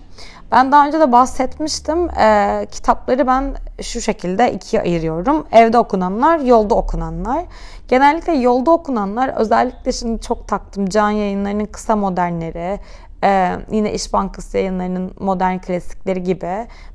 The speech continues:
Böyle bir tık daha ince, genellikle deneme türünde yolda okumayı çok severim. Eee, öyküleri de öyle. Çantama atıp çıkabileceğim ve böyle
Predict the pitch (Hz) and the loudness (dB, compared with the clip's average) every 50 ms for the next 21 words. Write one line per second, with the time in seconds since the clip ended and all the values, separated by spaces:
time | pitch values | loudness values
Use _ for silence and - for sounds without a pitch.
0 | - - - 269 285 320 302 320 339 302 - - - - - - 277 262 262 277 | -2 0 2 2 2 0 0 0 -2 -2 -2 -4 -6 -4 -2 -2 0 0 0 -2
1 | - - 247 262 269 262 240 226 208 190 196 214 214 208 226 233 254 269 - - | -2 0 -2 0 2 2 4 4 4 4 2 0 2 2 2 4 2 2 2 0
2 | 233 214 226 220 233 240 247 254 262 247 - - - - - 233 226 233 233 233 | 4 4 4 6 4 2 4 4 4 2 2 -2 -8 -10 -6 -4 -2 0 0 4
3 | 226 226 208 196 180 185 185 180 185 185 190 190 - 185 175 175 170 - - 170 | 4 4 4 4 2 2 2 2 2 -2 -2 -2 -4 -6 -6 -6 -8 -8 -10 -12
4 | - - - 175 165 151 151 170 202 247 311 320 - - - - - - - - | -12 -8 -8 -8 -6 -6 -6 -4 -4 -4 -4 -6 -12 -16 -16 -18 -20 -20 -20 -4
5 | - 190 196 190 - 214 208 196 196 - - 202 202 190 196 185 185 180 170 165 | 0 2 2 4 6 4 4 4 2 -2 -2 0 0 0 0 -2 -2 -2 0 -2
6 | 165 170 170 196 226 254 254 - 285 262 262 247 277 262 262 262 262 - - - | -2 -4 -4 -4 -4 -4 -4 -2 -2 -2 0 -2 -2 -2 -2 -4 -4 -6 -8 -8
7 | - - - - 269 226 220 220 220 208 196 233 233 240 247 254 240 226 226 233 | -12 -14 -2 0 0 0 0 -2 -4 -2 0 0 0 0 0 -2 -2 0 0 0
8 | 220 214 220 214 208 214 226 226 | 0 2 0 2 2 2 0 0